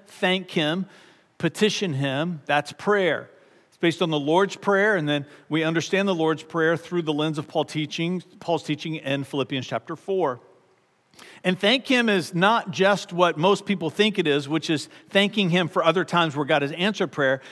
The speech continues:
Thank him is really more about thanking him for the outcomes of the prayers that you've not even prayed yet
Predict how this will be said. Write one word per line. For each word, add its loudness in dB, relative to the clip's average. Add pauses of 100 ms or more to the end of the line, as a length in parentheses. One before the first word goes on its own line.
(160)
Thank 0
him 2
is 0
really 2
more 4
about 2
thanking 0
him 0 (240)
for 2
the -2
outcomes 2
of 2
the -4
prayers 2
that -4
you've -2
not 2
even -2
prayed 0
yet 2